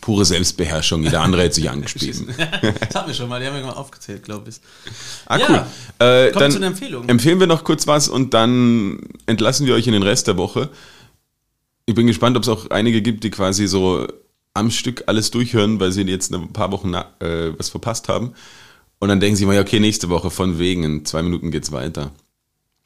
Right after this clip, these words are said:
Speaker 1: Auf jeden Fall, äh, Empfehlungen. Ich möchte eine Playlist empfehlen auf Spotify. Neben der Laberkoller Ohren Feng Shui Playlist möchte ich die Null Nuller Playlist von Freddy Ferkova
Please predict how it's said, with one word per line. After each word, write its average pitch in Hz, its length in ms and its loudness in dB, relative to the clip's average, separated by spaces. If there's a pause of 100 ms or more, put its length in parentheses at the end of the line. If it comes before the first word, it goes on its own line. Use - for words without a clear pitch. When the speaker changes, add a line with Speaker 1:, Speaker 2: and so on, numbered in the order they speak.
(140)
Speaker 1:
Auf 98 160 0
jeden 131 180 8
Fall, 113 340 4
äh, 101 260 4
Empfehlungen. 127 680 2 (880)
Ich 117 220 4
möchte 135 320 4
eine 113 180 2
Playlist 104 380 2
empfehlen 92 380 2
auf 82 100 -4
Spotify. 87 640 -2
Neben 101 280 4
der 98 120 4
Laberkoller 87 560 2
Ohren 90 220 2
Feng 87 200 -2
Shui 87 300 -2
Playlist 87 480 -2 (300)
möchte 98 280 -4
ich 92 160 -4
die 92 240 4
Null 92 200 2
Nuller 101 260 4
Playlist 90 480 -2
von 87 280 -4
Freddy 87 320 -4
Ferkova 78 840 -4